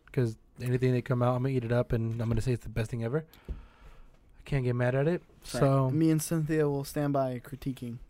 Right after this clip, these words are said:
Speaker 1: Uh,
Speaker 2: these
Speaker 1: she's not here to
Speaker 2: Zelda.
Speaker 1: defend herself. She said no. She said she likes it. Fuck you.
Speaker 2: She's lying to appease everybody.
Speaker 1: Mm.
Speaker 2: Because you're all suppressing her in her strong female voice.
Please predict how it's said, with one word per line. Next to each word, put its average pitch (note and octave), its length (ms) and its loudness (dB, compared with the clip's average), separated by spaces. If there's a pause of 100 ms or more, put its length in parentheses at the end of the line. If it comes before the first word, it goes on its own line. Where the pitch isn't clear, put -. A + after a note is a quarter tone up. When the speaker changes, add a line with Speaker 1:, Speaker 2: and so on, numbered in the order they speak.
(140)
Speaker 1:
Uh, A2+ 60 -10
Speaker 2:
these B2 180 -6
Speaker 1:
she's C3 200 2
not C#3 80 4
here C#3 100 8
to C3 40 0
Speaker 2:
Zelda. C3 140 0
Speaker 1:
defend B2+ 160 2
herself. A#2 220 -8
She D3+ 160 -8
said C3+ 260 -8
no. A2+ 100 -14 (400)
She C#3+ 80 -10
said C#3 200 -4
she - 140 -6
likes B2 320 -8
it. G#2 100 -14 (380)
Fuck - 260 -14
you. A2+ 100 -10 (800)
Speaker 2:
She's A3 180 -4
lying E3+ 360 0
to C3 100 0
appease D3 320 2
everybody. A2+ 420 -6 (220)
Speaker 1:
Mm. D#3 600 4
Speaker 2:
Because C#3+ 160 6
you're E3 120 8
all E3+ 200 12
suppressing D#3 520 2
her A#2 280 -4
in B2+ 140 -2
her B2 340 -4
strong C#3 600 4
female C3+ 380 -2
voice. B2 480 -6